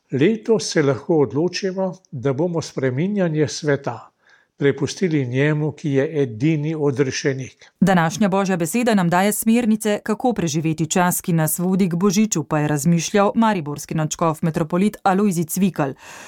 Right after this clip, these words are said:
Speaker 2: Počrtani sta dve besedi, budnost in molitev, je poudaril. Ugotavljal je še, da nas advent vabi k razširitvi našega srca in naših obzorij,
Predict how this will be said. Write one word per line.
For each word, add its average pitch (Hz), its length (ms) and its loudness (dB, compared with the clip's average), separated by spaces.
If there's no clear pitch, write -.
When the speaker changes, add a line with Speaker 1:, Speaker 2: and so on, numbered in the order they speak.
Speaker 2:
Počrtani 180 640 2
sta 214 200 0
dve 214 200 0
besedi, 175 460 0
budnost 233 640 2
in 233 220 4
molitev, 247 400 0
je 143 80 -4
poudaril. 139 560 -2
Ugotavljal 180 640 2
je 147 140 -2
še, 190 220 0
da 170 80 0
nas 156 200 0
advent 180 420 2
vabi 175 380 2
k - 120 -4
razširitvi 208 560 2
našega 165 440 0
srca 196 420 0
in 180 80 -2
naših 165 340 -2
obzorij, 190 480 2